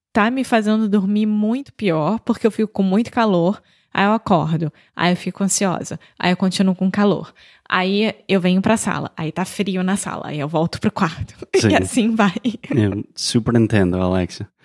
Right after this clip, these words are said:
Speaker 2: Mas uma coisa que eu não sei se eu concordo cem por cento,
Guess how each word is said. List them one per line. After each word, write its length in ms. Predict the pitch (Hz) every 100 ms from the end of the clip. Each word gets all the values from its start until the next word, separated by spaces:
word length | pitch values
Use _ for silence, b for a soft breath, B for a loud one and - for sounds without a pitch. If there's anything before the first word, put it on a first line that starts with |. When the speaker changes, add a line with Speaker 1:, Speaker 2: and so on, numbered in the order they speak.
| b b b b b b
Speaker 2:
Mas 380 | 135 123 120 -
uma 300 | - 151 165
coisa 360 | - 143 147 151
que 120 | -
eu 240 | 139 127 - _ -
não 360 | 135 156 185 190
sei 280 | - 147
se 180 | 156 135
eu 360 | 127 131 127 131
concordo 600 | - 123 - 123 123 156
cem 240 | - 123 120
por 160 | 123
cento, 480 | - 120 127 - 170